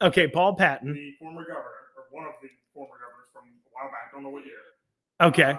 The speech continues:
Speaker 2: renamed the Daniel Boone Parkway the Hal Rogers Parkway because he
Speaker 1: Oh.
Speaker 2: removed the tolls.
Speaker 1: Okay.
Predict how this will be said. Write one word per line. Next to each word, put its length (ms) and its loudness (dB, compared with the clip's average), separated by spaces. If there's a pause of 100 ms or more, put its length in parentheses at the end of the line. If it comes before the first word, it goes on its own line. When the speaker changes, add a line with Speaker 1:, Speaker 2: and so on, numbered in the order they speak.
(440)
Speaker 2:
renamed 520 -12
the 80 -14
Daniel 300 -12
Boone 240 -16
Parkway 360 -2
the 100 -4
Hal 160 2
Rogers 380 -2
Parkway 600 -4
because 260 -8
he 80 10
Speaker 1:
Oh. 220 8
Speaker 2:
removed 300 -6
the 60 -6
tolls. 580 -6
Speaker 1:
Okay. 640 8